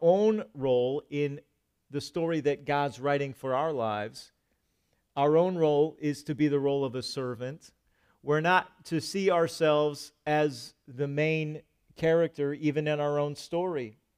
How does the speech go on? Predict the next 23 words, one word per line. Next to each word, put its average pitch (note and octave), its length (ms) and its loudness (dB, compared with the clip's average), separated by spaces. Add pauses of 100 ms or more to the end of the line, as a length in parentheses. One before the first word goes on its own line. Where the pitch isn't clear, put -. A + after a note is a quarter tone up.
(680)
And D#3 140 2
that's F3+ 220 2
the F3+ 100 -2
second G3 320 0
thing E3 120 0
I D#3+ 100 4
would D3+ 180 2
point D3 220 -2
out C#3 240 -2
to C3+ 100 -12
you. A#2 300 -6 (1120)
You F3+ 240 4
are F#3+ 100 6
not F#3+ 400 2
the F3+ 80 0
main F#3+ 300 0
character G3 520 0
in E3+ 120 -2
your E3+ 160 0
own F3 180 2
story. D#3+ 600 -4 (1120)
Your E3 220 2
Creator F3+ 800 4